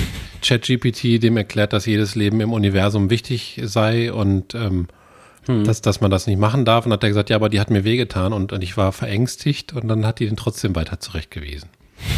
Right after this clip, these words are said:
Speaker 1: Also wenn
Speaker 2: Ja,
Speaker 1: die bald
Speaker 2: wie,
Speaker 1: jetzt so ein
Speaker 2: ey, ganz ehrlich, ich stelle folgende These auf.
Speaker 1: <laughs>
Speaker 2: Chat G T P.
Speaker 1: G P T.
Speaker 2: G-, G P T?
Speaker 1: Ja.
Speaker 2: Chat G P T aus Italien? G P T.
Speaker 1: <laughs>
Speaker 2: Chat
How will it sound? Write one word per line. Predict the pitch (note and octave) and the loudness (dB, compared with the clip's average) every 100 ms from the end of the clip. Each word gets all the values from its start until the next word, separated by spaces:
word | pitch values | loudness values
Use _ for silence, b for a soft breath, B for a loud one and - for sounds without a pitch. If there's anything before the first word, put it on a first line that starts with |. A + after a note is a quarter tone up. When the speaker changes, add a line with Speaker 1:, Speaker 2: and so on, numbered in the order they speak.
| B B B B | B B B B
Speaker 1:
Also | F2+ E2+ | -4 0
wenn | F#2 | 4
Speaker 2:
Ja, | F3 | 4
Speaker 1:
die | |
bald | F#2+ F#2+ | 4 4
Speaker 2:
wie, | D#3+ | 4
Speaker 1:
jetzt | - | 4
so | |
ein | G2+ | 4
Speaker 2:
ey, | D3 | 4
ganz | D#3 - | 0 0
ehrlich, | F#3 G#3 G3+ B - | 0 0 -2 B -4
ich | C#3 | 0
stelle | F3 F3+ | 2 0
folgende | - E3+ F#3+ F#3 | 2 2 2 0
These | - F3 E3 | -2 -2 0
auf. | A2 C#3 - E3+ | 2 2 2 0
Speaker 1:
<laughs> | G3 | 2
Speaker 2:
Chat | - F#3 G3+ - _ D3 | 4 4 4 0 _ -10
G | C3 F3+ | -2 -2
T | F3+ F#3+ | 0 -4
P. | - F#3 G#3+ - _ - | -4 -4 -4 -6 _ -2
Speaker 1:
G | B2 | -2
P | A#2 G#2+ | 0 -2
T. | - F#2+ F2+ _ _ _ - | 2 0 0 _ _ _ -10
Speaker 2:
G-, | B2+ D#3+ - _ | -6 -6 -8 _
G | B2+ D3+ | -4 -4
P | D#3 | -4
T? | - G3 A3 - _ - - | -6 -4 -6 -8 _ -12 -6
Speaker 1:
Ja. | G2+ | 0
Speaker 2:
Chat | E3+ F3+ | 0 0
G | C#3 G3+ | -2 -4
P | F#3 | -4
T | - A3 A#3 | -4 -4 -2
aus | C#3 B2+ | -2 -2
Italien? | C3+ C#3 D#3 F#3+ G#3 | 0 2 4 2 0
G | F3 A3+ - | 4 4 4
P | D#3+ | 4
T. | D#3+ - - | 6 6 2
Speaker 1:
<laughs> | D3 | 2
Speaker 2:
Chat | F3+ F#3+ | 6 6